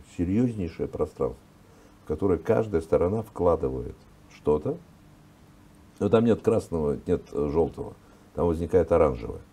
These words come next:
которое наше общее. Вот это оранжевое, оно и является как бы, э, ключом, э, к пониманию. Потому что пока мы изучаем красное, ну, так же, как мы будем изучать, не знаю, там, э,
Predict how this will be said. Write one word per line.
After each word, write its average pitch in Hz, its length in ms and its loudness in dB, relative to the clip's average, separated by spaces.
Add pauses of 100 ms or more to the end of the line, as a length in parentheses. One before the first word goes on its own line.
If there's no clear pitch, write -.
(580)
которое 87 320 6
наше 80 260 2
общее. - 300 0 (880)
Вот 82 100 -6
это - 180 4
оранжевое, 90 840 2
оно 90 320 -6
и 87 60 -2
является 101 760 2
как 80 140 -6
бы, 80 260 0 (380)
э, 73 300 -4
ключом, 123 540 -2 (560)
э, 69 400 -2
к - 60 -18
пониманию. 78 540 -2 (600)
Потому - 80 -20
что - 100 -10
пока 127 260 8
мы 113 160 4
изучаем 110 400 2
красное, 147 520 -2 (120)
ну, 131 160 -4 (160)
так 110 160 6
же, 104 80 -6
как 90 200 -4
мы 92 100 -6
будем 92 320 0
изучать, 95 360 0 (580)
не 78 100 -8
знаю, 76 200 0
там, 62 360 -4
э, - 20 -4